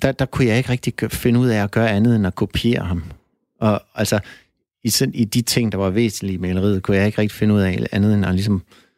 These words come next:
også at lave de her mennesker og sådan gasebind og sådan noget, ikke? Altså, og, så det, det fandt jeg også hurtigt ud af, det var heller ikke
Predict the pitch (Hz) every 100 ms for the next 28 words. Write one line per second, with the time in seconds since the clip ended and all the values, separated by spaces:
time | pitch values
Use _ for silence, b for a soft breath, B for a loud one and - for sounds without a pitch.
0 | b _ 110 117 110 95 92 107 95 98
1 | 95 - - 104 98 98 - - - -
2 | - - 90 90 90 - _ - 98 98
3 | 101 - 95 - 92 - 98 107 117 101
4 | 107 - 98 - b b b b _ _
5 | _ _ _ - - - 110 117 110 -
6 | - 127 131 110 110 - 117 98 92 104
7 | 95 107 101 117 92 90 - _